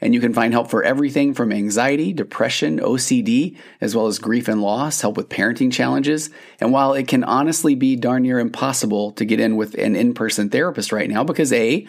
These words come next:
the stigma behind therapy is finally softening, so people are,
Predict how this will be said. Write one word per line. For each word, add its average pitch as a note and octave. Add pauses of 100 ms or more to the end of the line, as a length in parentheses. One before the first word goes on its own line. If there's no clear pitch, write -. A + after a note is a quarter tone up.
(340)
the -
stigma C3+
behind B2
therapy G#2
is A2
finally A#2+
softening, C3
so -
people A#2
are, G#2